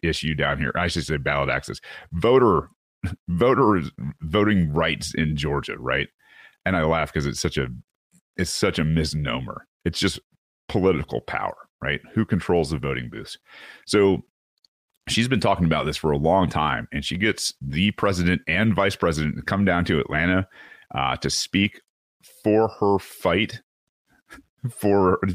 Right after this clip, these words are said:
for her, uh, her bill for voting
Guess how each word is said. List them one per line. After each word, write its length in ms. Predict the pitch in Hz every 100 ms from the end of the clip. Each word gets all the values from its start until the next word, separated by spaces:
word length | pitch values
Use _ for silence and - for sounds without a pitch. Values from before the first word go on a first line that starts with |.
| - 98 -
for 200 | 95 87
her, 300 | 90 82 78 - - - -
uh, 440 | 69 71 67 60 73 - - _ _ _ 73 80 -
her 140 | - 90
bill 440 | 80 95 98 95
for 240 | 104 - 80
voting 640 | 78 78 92 104 104